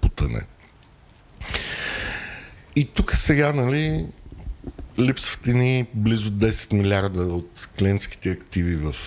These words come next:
F T X. Самата Alameda има ужасно много кредитори, инвеститори, които си искат парите.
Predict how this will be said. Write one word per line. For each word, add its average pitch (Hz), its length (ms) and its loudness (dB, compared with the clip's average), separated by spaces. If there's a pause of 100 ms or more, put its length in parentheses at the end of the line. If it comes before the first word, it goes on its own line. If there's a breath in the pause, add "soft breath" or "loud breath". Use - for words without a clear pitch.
(160)
F 87 200 -2
T 107 400 0
X. - 60 -12
Самата 107 400 2
Alameda 101 640 2
има 101 180 2
ужасно 98 420 0
много 95 240 2
кредитори, 90 680 0
инвеститори, 85 680 0
които 78 300 -2
си - 120 -4
искат - 240 -8
парите. 135 800 2